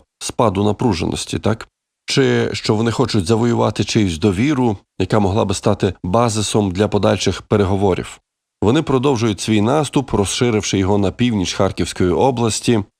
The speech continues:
Заяви російського керівництва та пропагандистів, як і раніше, сповнені фраз про готовність продовжувати війну до перемоги, багато в чому їхня риторика геноцидна.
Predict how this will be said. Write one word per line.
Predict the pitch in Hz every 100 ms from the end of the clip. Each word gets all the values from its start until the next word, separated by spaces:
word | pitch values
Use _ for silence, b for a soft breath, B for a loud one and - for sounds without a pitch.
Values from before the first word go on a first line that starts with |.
| _ 85
Заяви | 113 175 160
російського | 135 123 147 - 113
керівництва | 113 110 110 160 - 107 101
та | 104
пропагандистів, | - 104 107 101 110 127 165 - 90 85 -
як | 107 110 131
і |
раніше, | 120 123 160 - 104
сповнені | - 131 113 110 107
фраз | - 120 113 -
про | 113 107 92 -
готовність | 104 123 117 101 - -
продовжувати | 113 117 110 92 92 -
війну | 95 101 101 90
до | 85
перемоги, | - 85 87 135 180 147 143 110 _ -
багато | 107 120 113 95
в |
чому | - 151 117
їхня | 110 117 107
риторика | 104 127 117 113
геноцидна. | 95 110 113 110 - 107 80 85